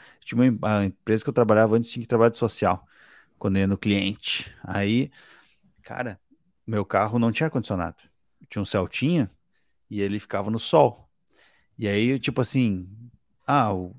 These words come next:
tu tá meio-dia lá, não, tu tá na empresa de manhã e daí os caras te falam onze e meia da manhã assim, "Cara, tu vai ter que ir pro cliente lá agora de tarde, pega teu carro e vai."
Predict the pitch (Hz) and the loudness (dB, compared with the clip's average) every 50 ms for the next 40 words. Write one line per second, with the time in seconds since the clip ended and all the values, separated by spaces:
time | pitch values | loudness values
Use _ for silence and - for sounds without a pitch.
0 | - - - 113 - 131 143 151 156 151 147 127 110 123 135 135 135 127 123 127 | -20 -12 -10 0 2 2 4 4 4 4 2 2 0 0 2 4 4 6 6 4
1 | 143 165 180 170 143 117 - - 123 131 147 156 165 156 - - 127 139 147 147 | 4 4 4 4 2 2 0 0 0 0 2 2 0 -2 -2 0 2 2 2 0
2 | 139 131 131 131 120 117 113 113 110 117 131 151 156 156 139 147 147 151 143 - | -2 -4 -2 -2 0 0 2 2 2 2 2 2 0 0 2 2 2 2 0 0
3 | - 139 139 143 139 - - - - 135 127 131 131 131 127 113 - _ - - | 0 2 2 2 0 -6 -10 -6 0 2 2 4 4 2 -2 -4 -6 _ -10 -4
4 | 139 151 165 170 165 151 147 143 139 135 127 120 117 120 120 117 - - 113 107 | -2 -2 0 0 0 0 0 0 0 -2 -2 -2 -2 -2 -2 -4 -4 -6 -10 -10
5 | 101 - 123 131 113 - 107 98 92 - - - 117 - - 113 - - 110 107 | -6 -4 -2 -2 -2 -4 -8 -12 -12 -12 -10 -12 -12 -10 -10 -12 -6 -2 -2 0
6 | 107 113 110 - - 104 101 101 101 98 101 101 104 101 98 - - 98 90 87 | 0 -2 -4 -6 -6 -4 -2 -2 0 0 0 0 0 -2 -4 -6 -4 -2 -2 -2
7 | 85 - - - _ _ - 104 101 104 - - 104 95 - 98 92 107 110 101 | -4 -6 -14 -20 _ _ -8 -6 -6 -6 -2 -2 -4 -2 -2 -4 -4 -4 -2 -2
8 | 92 87 90 | -4 -4 -6